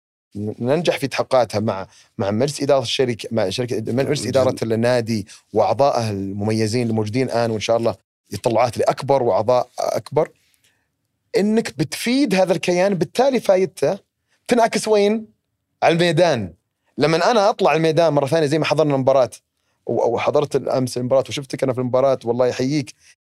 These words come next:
Speaker 1: ب-، بحضورك و-، و-، و-،
Speaker 2: شكرا
Speaker 1: وجودك
Speaker 2: لك على
Speaker 1: معنا.
Speaker 2: الدعوة يعني.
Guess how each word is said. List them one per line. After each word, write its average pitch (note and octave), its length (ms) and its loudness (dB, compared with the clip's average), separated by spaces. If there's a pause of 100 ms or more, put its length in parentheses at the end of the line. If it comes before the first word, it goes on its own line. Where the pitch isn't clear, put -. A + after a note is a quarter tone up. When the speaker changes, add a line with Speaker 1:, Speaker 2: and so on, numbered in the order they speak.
Speaker 1:
ب-، A#2 100 -2
بحضورك B2+ 640 0
و-، A#2+ 40 -2
و-، A2+ 420 -2
و-، A2+ 140 -4 (140)
Speaker 2:
شكرا A#2+ 240 -2
Speaker 1:
وجودك C3 80 2
Speaker 2:
لك A#2+ 120 -2
على B2+ 100 2
Speaker 1:
معنا. - 180 0
Speaker 2:
الدعوة F#2+ 280 -2
يعني. D#2+ 220 -14